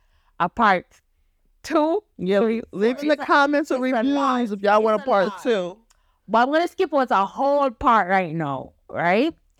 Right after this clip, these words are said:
Speaker 1: And just kinda tell you guys something else now.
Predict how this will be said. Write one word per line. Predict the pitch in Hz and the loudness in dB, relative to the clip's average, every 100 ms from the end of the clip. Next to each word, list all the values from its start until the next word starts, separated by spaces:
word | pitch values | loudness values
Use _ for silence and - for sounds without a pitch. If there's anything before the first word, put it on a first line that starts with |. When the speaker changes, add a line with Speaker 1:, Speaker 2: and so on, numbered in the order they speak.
| _ _ _ - | _ _ _ -2
Speaker 1:
And | 196 208 | 0 2
just | 214 - | 0 -2
kinda | 226 208 190 175 170 170 - _ _ _ _ _ _ _ _ _ _ _ _ | 0 2 2 2 0 -2 -12 _ _ _ _ _ _ _ _ _ _ _ _
tell | - 202 | -2 0
you | 185 | 0
guys | 170 - | -2 -4
something | 196 226 | -4 -2
else | 359 359 - | -2 -2 -6
now. | - - | -14 -14